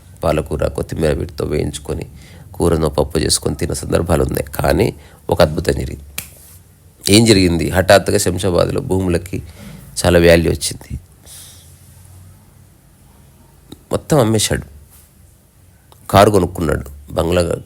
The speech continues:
కట్టుకున్నాడు, ఆ తర్వాత తాగుతున్నాడు, తిరుగుతున్నాడు. నేను అన్న, "వ్యవసాయం చేయడం ఎందుకు ఆపేశావంటే," "ఏదో కర్మకాలి చేశాం, ఇప్పుడేం అవసరం?" అన్నాడు. సరే అని అతన్ని వదిలేశాను. So,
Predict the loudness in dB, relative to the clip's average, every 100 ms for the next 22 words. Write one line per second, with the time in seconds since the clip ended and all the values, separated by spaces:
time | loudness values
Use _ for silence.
0 | -16 _ -8 -8 -6 -6 -6 -10 -20 _
1 | _ _ _ _ _ _ _ _ _ _
2 | -8 -4 0 0 -2 0 2 2 -2 -4
3 | -4 -4 -6 -8 -12 -4 0 2 2 2
4 | 2 2 4 2 2 -2 -2 -2 -4 -4
5 | -4 -4 -4 -6 -10 -14 -20 -20 -20 -20
6 | _ -4 -4 0 2 2 6 6 6 2
7 | 0 0 -2 -2 0 2 2 0 -2 -4
8 | -6 -10 -14 -20 -20 -20 -20 _ _ -20
9 | _ -20 -20 -20 -18 -12 -6 -4 -4 -6
10 | -8 -8 -8 -6 -6 -8 -16 -20 _ -20
11 | _ _ _ _ -20 -20 -20 -20 _ _
12 | _ _ -8 0 2 2 0